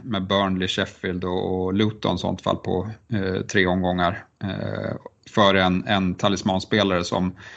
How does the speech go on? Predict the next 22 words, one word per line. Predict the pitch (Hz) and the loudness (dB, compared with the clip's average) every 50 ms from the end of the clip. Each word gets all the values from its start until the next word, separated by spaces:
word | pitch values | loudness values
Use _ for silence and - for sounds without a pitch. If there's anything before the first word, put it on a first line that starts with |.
| - - _ | -20 -20 _
som | - - 110 107 | -4 2 4 6
jag | 110 113 110 104 | 8 8 6 4
dessutom | 95 87 - 95 87 - 92 90 | 2 0 -2 -6 -6 -6 -8 -6
köpte | - 95 - - 95 | -6 -8 -6 -6 -6
in | 92 90 | -6 -6
för | - - | -6 -6
sex | - 92 90 - | -6 -6 -6 -6
komma | - - 92 90 | -6 -4 -4 -4
fyra | - - 101 95 92 | -2 -2 0 0 0
miljoner. | 95 98 107 107 101 98 92 90 90 | 2 2 2 2 2 0 -2 -2 -2
Så | - 101 | -2 -4
att | 98 - - - | -4 -6 -4 -2
jag | 117 107 | 2 2
har | 104 110 | 4 4
ganska | 110 107 104 - - | 2 0 0 -4 -6
svårt | - 104 98 - | -6 -6 -6 -6
att | - | -6
sälja | - 110 101 95 104 101 95 | -4 -2 -2 0 0 -2 -2
Solanke | - 92 95 95 92 - - | -2 -2 0 0 0 0 -2
också, | 104 101 101 - - 87 | -2 -2 -4 -6 -10 -8
känner | 82 90 90 87 87 | -6 -6 -6 -4 -4
jag. | 85 - | -4 -6